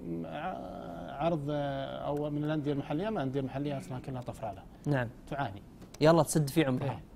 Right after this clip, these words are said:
Speaker 1: ما قدرت تسدد لاعبينها العاديين.
Speaker 2: طيب، محمد المتحمي يقول: "أزمة الاتحاد أحدثها أبناء من خلال الإدارات المتعاقبة انقسموا إلى فريقين يتربصوا ببعض، وأنا أرى أن يسلم النادي للهيئة وتتصرف."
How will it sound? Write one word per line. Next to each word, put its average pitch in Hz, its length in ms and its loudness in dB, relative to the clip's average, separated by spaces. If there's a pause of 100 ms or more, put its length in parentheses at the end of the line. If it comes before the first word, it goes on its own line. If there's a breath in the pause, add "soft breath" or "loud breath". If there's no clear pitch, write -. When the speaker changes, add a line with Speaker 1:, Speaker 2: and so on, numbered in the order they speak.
(100)
Speaker 1:
ما 180 100 4
قدرت 185 380 2
تسدد 156 220 -2
لاعبينها 147 320 0
العاديين. 143 340 12
Speaker 2:
طيب، 143 120 12
محمد 180 380 12
المتحمي 175 480 12
يقول: 156 200 10
"أزمة 170 300 10
الاتحاد 143 520 8
أحدثها 143 420 4
أبناء 135 340 6
من 127 120 2
خلال 139 300 6
الإدارات 131 400 8
المتعاقبة 131 680 4
انقسموا 127 460 4
إلى 127 160 6
فريقين 143 600 6 (440 loud breath)
يتربصوا 139 600 8
ببعض، 143 380 8 (600)
وأنا 143 460 8
أرى 143 280 10
أن 135 60 4
يسلم 135 440 6
النادي 139 460 6
للهيئة 135 560 6 (360)
وتتصرف." 120 840 0